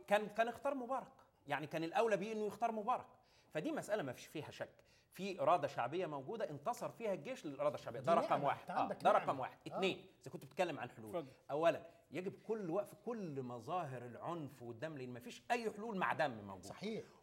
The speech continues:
Speaker 1: والكلام حتى بقادة الإخوان المسلمين لما كانوا بينتقدوا مجموعة البلاك بلوك وإن هم بيستخدموا السلاح، كانوا بيقول لك، كانوا بيقولوا في ساعتها إيه؟ الدولة تستخدم القوة والعنف قصاد السلاح،
Speaker 2: نعم.
Speaker 1: قصاد الدم.
Speaker 3: ناخد
Speaker 1: إحنا
Speaker 3: مكالمة، آم، آه، الأستاذ نبيل من نيوجيرسي.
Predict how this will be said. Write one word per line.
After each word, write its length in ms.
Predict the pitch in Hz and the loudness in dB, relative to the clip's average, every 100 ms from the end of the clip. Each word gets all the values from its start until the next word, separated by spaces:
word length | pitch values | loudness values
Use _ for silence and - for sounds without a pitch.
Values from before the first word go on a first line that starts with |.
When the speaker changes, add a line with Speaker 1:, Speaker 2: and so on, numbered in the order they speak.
| - | -10
Speaker 1:
والكلام 1120 | 127 156 160 156 151 - 160 - 156 240 262 | -4 -2 -2 -4 -6 -6 -8 0 4 4 2
حتى 260 | - 240 170 | -2 -6 -6
بقادة 360 | - 226 190 | 0 0 0
الإخوان 320 | 180 143 190 208 | -6 -8 -6 -6
المسلمين 540 | 170 147 156 190 196 | -6 -8 -8 -6 0
لما 200 | 151 139 | 0 -2
كانوا 240 | 143 190 | -4 -2
بينتقدوا 600 | 156 151 135 190 190 143 | -2 -4 -2 -4 -4 -6
مجموعة 360 | 131 123 165 175 | -6 -6 -6 -8
البلاك 300 | 131 117 143 | -8 -4 -2
بلوك 380 | 139 123 165 170 | -2 -2 -2 -2
وإن 120 | 127 | -8
هم 180 | 127 170 | -6 -6
بيستخدموا 380 | 139 - 123 170 | -8 -10 -12 -10
السلاح، 220 | 147 165 | -4 -4
كانوا 200 | - 143 | -4 -6
بيقول 180 | 139 170 | -4 -2
لك، 100 | 156 | -2
كانوا 180 | 139 139 | -2 -2
بيقولوا 240 | 135 180 | -2 -2
في 60 | - | -2
ساعتها 260 | 131 - | -4 -4
إيه؟ 120 | 127 123 - - | -6 -8 -12 -6
الدولة 380 | 139 113 180 175 | -6 0 0 2
تستخدم 460 | 139 - 165 143 139 | -2 -4 -10 -6 -8
القوة 380 | 135 - 196 160 | -6 4 6 6
والعنف 400 | 151 139 208 - | 4 0 -4 -8
قصاد 240 | - 151 | -4 -4
السلاح، 400 | 127 - 117 - - - | -4 -6 -8 -8 -18 -12
Speaker 2:
نعم. 80 | 139 | -8
Speaker 1:
قصاد 100 | 127 | -8
الدم. 360 | 104 107 175 175 | -6 -10 -8 -4
Speaker 3:
ناخد 320 | 196 202 175 | -2 0 2
Speaker 1:
إحنا 440 | - 202 165 160 | 0 0 -8 -8
Speaker 3:
مكالمة، 420 | 156 156 196 196 | -12 -4 -4 -2
آم، 320 | 180 165 165 160 | -4 -2 -6 -6
آه، 280 | 156 156 151 | -6 -4 -6
الأستاذ 440 | 143 147 196 175 | -10 -8 -6 -4
نبيل 360 | 185 175 220 202 | -4 -2 -4 -4
من 80 | |
نيوجيرسي. 500 | 190 175 202 220 262 | -2 -2 -2 -6 -8